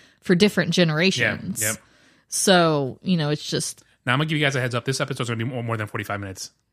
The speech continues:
Speaker 2: I can
Speaker 1: Yeah.
Speaker 2: tell right now. We're, we're almost at half an hour.
Speaker 1: Oh, wow.
Speaker 2: And we, and we're still
Speaker 1: Well,
Speaker 2: going.
Speaker 1: why don't we end the segment?
Speaker 2: All right, so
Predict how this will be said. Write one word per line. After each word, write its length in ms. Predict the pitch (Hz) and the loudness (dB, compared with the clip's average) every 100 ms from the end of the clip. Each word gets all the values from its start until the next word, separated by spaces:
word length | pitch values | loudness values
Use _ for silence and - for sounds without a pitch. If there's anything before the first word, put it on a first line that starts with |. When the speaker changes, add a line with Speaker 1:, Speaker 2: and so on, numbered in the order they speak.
| _ | _
Speaker 2:
I 60 | |
can 60 | 180 | 4
Speaker 1:
Yeah. 80 | 160 | 4
Speaker 2:
tell 140 | 135 | 4
right 100 | 113 | 4
now. 160 | 113 110 | 4 2
We're, 260 | 120 143 139 | 4 2 4
we're 140 | 127 | 2
almost 220 | 127 123 | 2 2
at 60 | 110 | 2
half 180 | 113 110 | 2 2
an 80 | |
hour. 260 | 107 98 95 _ | 0 0 -2 _
Speaker 1:
Oh, 180 | - 190 | 6 6
wow. 220 | 165 170 | 8 8
Speaker 2:
And 80 | 156 | 6
we, 40 | 143 | 4
and 80 | 123 | 2
we're 80 | 120 | 0
still 200 | - 127 | 2 2
Speaker 1:
Well, 60 | 117 | 8
Speaker 2:
going. 180 | 240 254 | 8 10
Speaker 1:
why 120 | 277 | 6
don't 160 | 320 277 | 4 4
we 360 | 277 262 254 - | 4 4 2 2
end 240 | 226 214 | 2 4
the 40 | |
segment? 560 | 208 214 185 170 147 135 - _ _ _ | 4 4 4 2 -2 -2 -8 _ _ _
Speaker 2:
All 80 | 139 | 2
right, 120 | 120 110 | 4 4
so 220 | 131 | -2